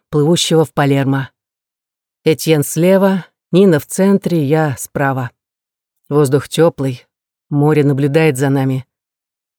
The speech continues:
Устроились мы удобно, прислонились к бортовому лееру и созерцаем. Сто лет назад была Первая мировая война. Шла с тысяча девятьсот четырнадцатого по тысяча девятьсот восемнадцатый.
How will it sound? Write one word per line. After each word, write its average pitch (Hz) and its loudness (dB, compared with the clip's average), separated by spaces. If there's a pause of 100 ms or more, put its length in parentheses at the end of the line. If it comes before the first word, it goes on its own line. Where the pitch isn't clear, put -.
(140)
Устроились 214 2
мы 190 4
удобно, 214 2 (360)
прислонились 180 2
к 147 -6
бортовому 165 2
лееру 165 2
и 160 -4
созерцаем. 139 -2 (540)
Сто - 0
лет 254 2
назад 226 2
была 180 2
Первая 226 2
мировая 170 4
война. 147 0 (460)
Шла 208 0
с - -12
тысяча 190 -2
девятьсот 160 0
четырнадцатого 208 0 (400)
по 160 0
тысяча 233 -2
девятьсот 190 0
восемнадцатый. 151 -2